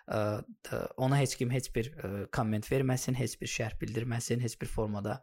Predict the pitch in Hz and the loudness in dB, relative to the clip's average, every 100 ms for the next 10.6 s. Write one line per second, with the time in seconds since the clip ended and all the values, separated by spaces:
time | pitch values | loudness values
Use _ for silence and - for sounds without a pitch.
0 | - - - - - 110 107 101 104 107 | -12 -20 -20 -20 -6 -2 0 0 0 0
1 | - - 117 113 - 117 120 123 - 110 | 0 -2 -4 -4 -2 0 0 0 0 0
2 | 110 107 117 - 117 - 120 131 131 123 | 0 0 0 0 0 2 0 2 4 4
3 | 110 101 - - 113 101 101 - _ - | 2 0 -4 -2 -2 -2 -6 -10 _ -8
4 | - - - 117 113 110 104 113 107 - | -6 -6 -4 -2 -2 -2 -2 -2 -2 -6
5 | - - - - 131 131 131 110 - 104 | -18 -20 -14 0 2 4 4 2 0 -4
6 | 101 113 - 117 139 113 - 120 123 123 | -2 -4 -2 0 2 0 2 2 2 2
7 | - 110 - 165 120 127 120 113 113 - | 0 0 0 2 2 2 2 2 0 -2
8 | 107 147 147 - - - 127 - 147 127 | 0 0 0 -4 -12 -6 -4 0 2 2
9 | 127 135 113 117 123 123 117 113 110 - | 2 0 -2 -4 -2 0 0 0 -2 -4
10 | - 123 139 117 101 - | -6 -6 -4 -4 -6 -8